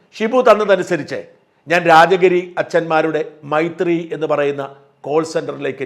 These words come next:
ടെലിഫോണിൽ വിളിച്ചു. അവരോട് സംസാരിച്ചപ്പോൾ എനിക്ക് ആത്മവിശ്വാസം ഇരട്ടിച്ചു. ഒരു ഫീസും അവർ വാങ്ങാറില്ല. ആർക്ക് വേണമെങ്കിലും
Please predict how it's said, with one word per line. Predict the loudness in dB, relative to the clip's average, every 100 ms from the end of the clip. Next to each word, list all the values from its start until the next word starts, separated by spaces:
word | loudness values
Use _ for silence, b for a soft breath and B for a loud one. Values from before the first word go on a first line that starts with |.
| -10
ടെലിഫോണിൽ | -10 -8 -10 -10
വിളിച്ചു. | -10 -4 -4 -6 -20 _ _ _ 2
അവരോട് | 4 2 0
സംസാരിച്ചപ്പോൾ | -2 2 2 2 0 0 -2
എനിക്ക് | -4 -2 -4 -2 -2
ആത്മവിശ്വാസം | -2 -4 -8 -4 -6 -4
ഇരട്ടിച്ചു. | -8 -6 -6 -6 -6 -10 _ _ _ _ _ -4
ഒരു | 0 0
ഫീസും | 0 -4 -4 -10 -10 -8
അവർ | -6 -2 -2
വാങ്ങാറില്ല. | -2 0 0 0 0 -2 -4 -14 b b 4
ആർക്ക് | 4 4 2
വേണമെങ്കിലും | 2 0 -2 -2